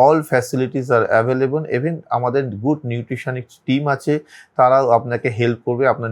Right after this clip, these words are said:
নিউট্রিশন সম্পর্কিত any প্রবলেমের জন্য। এবং আপনার যদি কোনো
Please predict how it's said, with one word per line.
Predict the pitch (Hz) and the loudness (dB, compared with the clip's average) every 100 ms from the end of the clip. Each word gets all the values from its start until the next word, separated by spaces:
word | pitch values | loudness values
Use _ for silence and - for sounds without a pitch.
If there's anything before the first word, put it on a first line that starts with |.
| 110 | -6
নিউট্রিশন | 110 113 - 117 - | -6 -8 -8 -10 -2
সম্পর্কিত | 110 107 113 131 123 190 - | -2 0 -4 -2 -6 -6 -4
any | 120 120 | -4 -2
প্রবলেমের | 110 95 101 101 95 98 | 0 0 0 -4 -6 -8
জন্য। | 87 92 92 - | -10 -12 -10 -6
এবং | 135 139 127 | -4 -2 -2
আপনার | - 143 135 | -2 -8 -6
যদি | 139 - | -6 -6
কোনো | 143 | -8